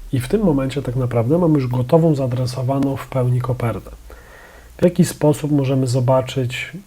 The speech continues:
tak naprawdę, jak tutaj się podstawiają dane? Możemy sobie kliknąć podgląd wyników i przechodzić pomiędzy rekordami, więc będziemy widzieli, jak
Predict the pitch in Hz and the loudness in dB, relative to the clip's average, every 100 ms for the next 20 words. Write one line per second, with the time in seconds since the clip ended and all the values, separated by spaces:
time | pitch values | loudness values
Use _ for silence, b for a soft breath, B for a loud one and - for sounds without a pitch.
0 | - - - 117 123 120 131 123 123 135 | -20 -16 -10 -6 -4 2 2 2 2 0
1 | 135 131 127 123 127 120 - 127 123 120 | 0 -2 0 -2 -4 -6 -4 0 0 0
2 | 120 117 104 107 170 208 170 - 143 127 | -2 -4 -6 -6 -4 0 0 0 0 0
3 | 139 127 120 - 117 117 110 117 143 151 | -2 -2 -2 0 0 0 -2 0 0 0
4 | 143 - - B B B B B - 190 | -4 -6 -14 B B B B B -4 -4
5 | - 131 120 127 117 - 127 120 113 117 | -2 -4 0 -2 -2 -4 -2 -2 -2 -6
6 | 113 120 110 101 104 120 120 120 127 123 | -4 -4 -4 -6 -8 -6 -4 -4 -2 -2
7 | 117 113 131 120 113 127 127 - | -2 -2 0 0 2 2 0 -6